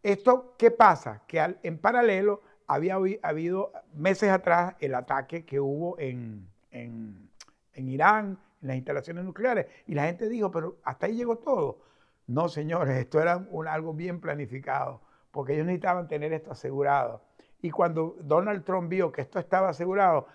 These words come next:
se alinearon las estrellas y, la, y, y la, y, y el, y, y los cometas y los planetas y todo. Porque Estados Unidos u-, hizo una jugada maestra,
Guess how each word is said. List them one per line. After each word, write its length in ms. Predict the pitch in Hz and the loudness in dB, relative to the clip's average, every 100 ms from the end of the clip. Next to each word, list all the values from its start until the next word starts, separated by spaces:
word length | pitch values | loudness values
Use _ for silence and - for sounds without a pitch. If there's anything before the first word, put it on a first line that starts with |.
| - | -20
se 200 | - - | -6 2
alinearon 760 | 175 175 175 190 208 214 233 233 | 2 2 -2 0 2 2 2 2
las 180 | 165 165 | 0 0
estrellas 720 | 151 - 220 233 240 247 208 | -6 -2 4 4 4 0 0
y, 120 | 185 | -2
la, 180 | 170 - | -2 -6
y, 340 | 175 165 170 170 | -8 -10 -8 -8
y 40 | |
la, 220 | 151 143 170 | -6 -6 -8
y, 180 | 160 - | -12 -6
y 100 | 156 | -4
el, 220 | 147 143 151 | -4 -6 -8
y, 360 | 156 143 147 | -12 -12 -14
y 40 | 156 | -10
los 140 | 143 | -10
cometas 600 | - 143 214 220 175 147 _ _ | -8 -8 -8 -8 -8 -8 _ _
y 100 | 175 | 2
los 160 | 185 - | 2 2
planetas 560 | 156 165 208 208 147 | -2 0 -4 -6 -6
y 100 | 160 | -8
todo. 420 | 151 170 143 120 _ _ _ _ _ | -6 -6 -4 -8 _ _ _ _ _
Porque 240 | - 170 180 | 2 2 2
Estados 360 | - 240 233 | 4 6 6
Unidos 460 | 226 247 214 151 117 _ _ _ _ _ _ _ | 4 4 4 4 0 _ _ _ _ _ _ _
u-, 140 | 240 254 - | -8 -8 -6
hizo 280 | 214 - | -4 0
una 280 | 220 220 214 | 0 2 0
jugada 640 | 185 202 202 180 165 - - _ _ 226 | 2 6 8 8 4 -4 -20 _ _ -2
maestra, 720 | 165 175 180 151 - 110 | 4 6 4 2 -8 -16